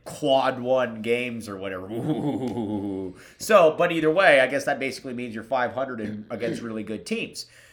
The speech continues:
I am more than okay with the Villanova. Now, listen, you and I are big Jay Wright fans. Jay Wright is awesome. But you know what? I don't think this is a vintage Villanova team right here. I think Arizona smokes Villanova if they end up playing them. I am more concerned about the four seed,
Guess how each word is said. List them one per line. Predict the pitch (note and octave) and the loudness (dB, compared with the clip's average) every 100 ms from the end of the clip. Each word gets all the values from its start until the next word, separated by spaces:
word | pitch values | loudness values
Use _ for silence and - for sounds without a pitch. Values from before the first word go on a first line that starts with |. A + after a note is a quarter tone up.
| _ _ - | _ _ 0
I | A#3 | 2
am | D#4+ F3+ | 2 0
more | D#3+ A3 G#3 | 0 0 2
than | D#3+ | 0
okay | D3+ C#3+ | 0 -2
with | C#3+ | -2
the | A#2 | -6
Villanova. | A#2 C#3 A#2+ A#2 A2+ G#2 C#3 | -4 -4 0 0 0 -2 0
Now, | D3+ | 2
listen, | C#3 B2 - _ - | 2 -2 -6 _ -12
you | G3 | -4
and | B3+ | 0
I | G3+ | 0
are | E3+ | 0
big | D#3 B2+ | 0 -2
Jay | C#3 B2 | -4 -2
Wright | A2+ A2 - | 0 -2 -6
fans. | F2 E2 | -14 -12
Jay | E3 F#3 | -8 2
Wright | D#3+ D3 | 4 4
is | A2 | 2
awesome. | A2 D#2+ - - _ _ _ _ | -4 -4 -14 -20 _ _ _ _
But | F3 E3 E3 | 6 6 4
you | |
know | E3 E3 | -2 2
what? | E3+ E3+ E3 - | 2 2 -4 -2
I | |
don't | F#3+ | -2
think | E3+ D3+ | -2 -6
this | B2+ | -6
is | A#2 | -6
a | |
vintage | A2 A#2 A#2 - | -6 -6 -8 -6
Villanova | A#2 A2 A2 A2 A#2 | -6 -4 -4 -4 -8
team | B2+ A#2+ | -10 -8
right | B2 A#2 | -4 -4
here. | A#2+ B2 A#2+ - | -4 -4 -4 -6
I | |
think | B2 A#2 | -8 -4
Arizona | A#2 G#2+ A2 | -2 -2 -6
smokes | - A#2 G2 F#2 | -8 -8 -8 -8
Villanova | F#2 F2 F2 F2 F2+ - | -14 -14 -12 -12 -12 -14
if | - | -12
they | F#2+ | -12
end | F2 F2+ | -12 -14
up | - | -10
playing | G2+ F2+ | -10 -10
them. | E2+ E2 _ _ - | -14 -18 _ _ -10
I | G#3 D#4 | -4 -4
am | G3+ D#3+ | -4 -6
more | F#3+ G#3+ | -6 -6
concerned | C#3+ A2 - G#2 F2+ E2+ E2 _ _ _ _ _ _ | -10 -10 -8 -8 -8 -14 -20 _ _ _ _ _ _
about | B2 A#2 B2 A2+ | -8 -4 -4 -6
the | A#2 | -10
four | D3+ C3 | -8 -8
seed, | - E2 | -10 -16